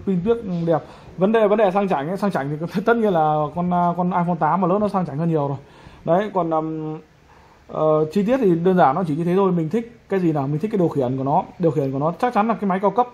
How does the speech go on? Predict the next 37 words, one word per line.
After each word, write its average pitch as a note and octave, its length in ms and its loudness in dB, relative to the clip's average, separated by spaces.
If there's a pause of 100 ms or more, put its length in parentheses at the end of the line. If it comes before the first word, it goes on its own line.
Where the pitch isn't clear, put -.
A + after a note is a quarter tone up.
thậm F3 160 -2
chí F3+ 100 0
con G3+ 120 0
này E3 120 0
không G3 160 -4
bao F3 80 2
giờ - 60 -6
có E3+ 100 4
luôn. G#3 160 6 (340)
Thậm F#3 100 0
chí A#3 180 -2
cái B3+ 120 2
Max, B3+ 200 2
thậm G#3 100 -6
chí F#3+ 100 -8
cái G#3 80 -4
máy G3+ 140 2
rất B3+ 80 0
là C4 80 2
nhiều F#3+ 260 4
tiền F3+ 100 0
nhưng F3+ 120 -4
không G3 140 -4
có G3+ 80 -2
một G3 180 -2
cái F#3+ 60 0
điều E3+ 120 0
khiển C#3 260 -4
nó F3 100 -2 (140)
thuận G3 120 -4
tiện F#3+ 120 -2
như F3+ 60 -4
này. D#3+ 140 0 (380)
Ở D#3+ 100 4
nhà G3+ 180 6
mình, G3 180 4
mình F3+ 120 -2